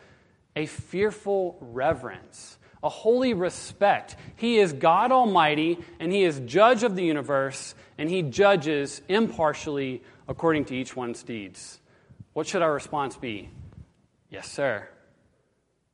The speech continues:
Yet again, though, Peter, under the inspiration of the Holy Spirit, knows our hearts. We ask, "Why? Why? Why?" And when we get to the end of why, when the explanations have been given, we're left with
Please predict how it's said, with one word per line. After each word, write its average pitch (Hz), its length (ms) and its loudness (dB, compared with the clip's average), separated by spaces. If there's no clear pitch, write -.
Yet 127 220 -4
again, 165 440 2
though, 104 280 -6
Peter, 156 540 -2
under 147 160 -4
the 147 80 -4
inspiration 180 400 -2
of 170 60 -2
the 156 60 -6
Holy 160 180 -6
Spirit, 143 320 -6
knows 190 340 -2
our 170 100 -6
hearts. - 680 -12
We 175 140 4
ask, 180 220 6
"Why? 170 640 2
Why? 165 540 6
Why?" 165 460 6
And 139 160 0
when 175 80 4
we 170 120 4
get 220 180 2
to 226 100 -2
the - 140 -4
end 269 220 8
of 185 160 6
why, 135 520 0
when 156 180 -4
the 156 200 -4
explanations 196 680 0
have 170 120 -2
been 170 200 0
given, 151 420 0
we're 156 120 0
left 185 280 2
with 165 180 -2